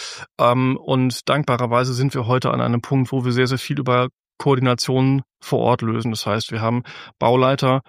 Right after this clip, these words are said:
meistens auch mehrere Bauleiter für die jeweiligen Gewerke, ähm, eigene Logistik, äh, Bauleitungen vor Ort, die dafür sorgen, dass genau diese Abläufe funktionieren und richtig koordiniert sind,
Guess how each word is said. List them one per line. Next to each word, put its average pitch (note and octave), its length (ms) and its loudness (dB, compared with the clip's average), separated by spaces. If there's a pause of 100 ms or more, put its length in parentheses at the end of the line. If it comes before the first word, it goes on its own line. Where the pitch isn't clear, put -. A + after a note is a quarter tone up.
(120)
meistens A#2+ 380 -2
auch A#2 100 -6
mehrere C3 300 0
Bauleiter A#2+ 480 0
für - 120 -4
die A#2+ 100 -2
jeweiligen B2 360 0
Gewerke, A#2 460 -2 (420)
ähm, A#2+ 320 2 (100)
eigene C3 340 0
Logistik, C3 600 -2
äh, C3+ 280 -2
Bauleitungen A#2+ 680 0
vor A#2+ 200 -8
Ort, A#2+ 260 -2 (300)
die C3+ 60 -2
dafür B2 220 0
sorgen, A#2+ 320 2
dass A#2 140 -2
genau B2 260 2
diese B2+ 220 -2
Abläufe B2+ 320 -2
funktionieren C3+ 560 0
und C#3 100 -2
richtig C3 300 -4
koordiniert B2+ 420 2
sind, D3+ 240 -2